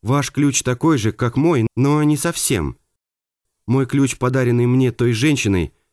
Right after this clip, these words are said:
это ключ мастера. Он учит и дает подсказки, и позволяет мне настраивать вторичные ключи вроде вашего,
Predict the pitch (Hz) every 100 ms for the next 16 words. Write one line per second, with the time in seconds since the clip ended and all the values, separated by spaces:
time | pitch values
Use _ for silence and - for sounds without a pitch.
0 | _ 139 143 135 131 135 - 120 131 104
1 | - 85 71 - _ _ _ 123 127 127
2 | 170 127 120 113 110 117 120 117 - 127
3 | 98 - 85 - _ _ _ 113 147 143
4 | 156 165 160 147 143 139 - 143 135 127
5 | 123 - 131 127 - 113 110 120 117 160
6 | 131 113 120 127 120 80 - 71 62